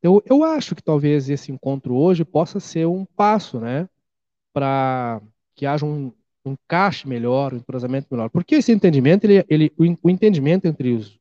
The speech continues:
esses dois poderes, especificamente, ele é, não é bom só pra quem está lá, né,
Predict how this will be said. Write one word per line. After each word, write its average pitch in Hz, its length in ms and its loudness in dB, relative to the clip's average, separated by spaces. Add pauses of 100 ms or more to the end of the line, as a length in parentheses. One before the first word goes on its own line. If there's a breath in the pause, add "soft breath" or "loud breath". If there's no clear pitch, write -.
esses - 260 -12
dois 190 280 4
poderes, 131 460 -2 (440)
especificamente, 139 800 -4 (2000)
ele 196 260 6
é, 220 160 8
não 202 160 4
é 254 80 2
bom 208 240 2
só 190 180 0
pra 190 140 -2
quem 175 280 -2 (220)
está - 340 -4
lá, 143 260 0
né, 127 320 -6